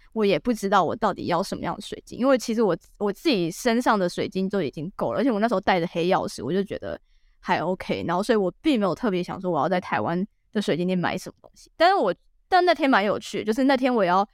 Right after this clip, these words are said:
呃，从朋友家去水晶店的时候，我看手表是下午五点五十五分啊，这是天使数字嘛。好，五，五点五十五分，然后后来我，我去，去，去走到水晶店之后，我就在那边看，看，看，就觉得，哦，很，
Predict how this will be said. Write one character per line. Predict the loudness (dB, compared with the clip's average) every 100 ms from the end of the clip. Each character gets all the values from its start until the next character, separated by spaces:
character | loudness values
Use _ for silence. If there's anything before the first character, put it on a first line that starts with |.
| _ _ _
呃， | -2 0
从 | 0 -2 0 0
朋 | 0 0
友 | 2 0
家 | 2 2 2
去 | 0 -4
水 | -2 -4
晶 | -4 -2
店 | -2
的 | -4
时 | -4
候， | -2 -2
我 | -2
看 | -2 -4
手 | -2 -2
表 | -2 -4
是 | -4 -4
下 | 0 0 0
午 | -2 -8
五 | -6
点 | -4 -2
五 | -4
十 | -8 -8
五 | -8 -8
分 | -10 -10
啊， | -12 -12 0
这 | 0
是 | 2 0 0
天 | -2 -2
使 |
数 | -4 -8 -8
字 | -14
嘛。 | _ _ _ _ _ _ _ _ _ _
好， | -2 -2
五， | 0 -2 0
五 | 0
点 | 2
五 | 0
十 | -4
五 | -6 -4
分， | -4 -4 _ _ 0
然 | 2
后 |
后 | 4 4
来 | 4
我， | 2 -2 -2
我 | -4
去， | -4 -2 0 2
去， | 0 -2 -2
去 | -6 _
走 | -6 -6 0
到 | 2 2
水 | 0
晶 | 0 0
店 | 2
之 | 2
后， | 2 2
我 | 0
就 | 0 0 -2 _ _
在 | 2 4
那 |
边 | 4 2
看， | -2 -2 0
看， | 2 0
看， | 0 0
就 | 0
觉 | 0
得， | 0
哦， | 0 0
很， | -2 -4